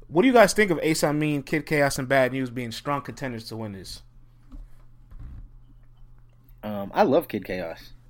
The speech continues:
Speaker 2: Um, he's actually become one of my favorites, and, you know, I, I like the fact that,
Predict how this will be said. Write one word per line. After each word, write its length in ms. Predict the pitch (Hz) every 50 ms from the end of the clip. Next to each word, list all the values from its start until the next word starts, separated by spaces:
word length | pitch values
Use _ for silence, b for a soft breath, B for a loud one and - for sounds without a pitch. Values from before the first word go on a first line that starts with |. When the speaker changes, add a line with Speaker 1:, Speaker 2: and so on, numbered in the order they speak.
| -
Speaker 2:
Um, 460 | 101 98 95 92 92 - - - - - - - - -
he's 140 | 117 113 113
actually 600 | 117 110 107 - - 104 98 98 92 90 82 - - - - - - - - - - - - - -
become 360 | 113 107 - - 110 107 107
one 120 | 107 104
of 80 | 104 104
my 140 | 101 104 101
favorites, 640 | - 117 107 104 107 110 110 - - - - - -
and, 480 | - 101 98 95 95 95 95 92 92 - - - - - - - - - - 95
you 80 | 104
know, 240 | 95 95 90 85 - -
I, 160 | - 92 92
I 140 | - 98 107
like 280 | 110 107 107 104 92 -
the 100 | - 92
fact 340 | - 98 90 87 - -
that, 260 | 90 87 85 80 -